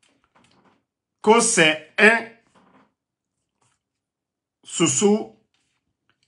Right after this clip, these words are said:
qui va faire putsch à Mamadi Doumbouya.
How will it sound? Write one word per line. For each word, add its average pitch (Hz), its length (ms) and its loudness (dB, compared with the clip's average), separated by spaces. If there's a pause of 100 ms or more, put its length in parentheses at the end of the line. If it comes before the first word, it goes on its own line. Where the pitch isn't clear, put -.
(600)
qui 160 100 -2
va 190 160 4
faire 165 320 0
putsch - 480 0 (1600)
à 147 120 4
Mamadi 156 400 2
Doumbouya. 127 520 0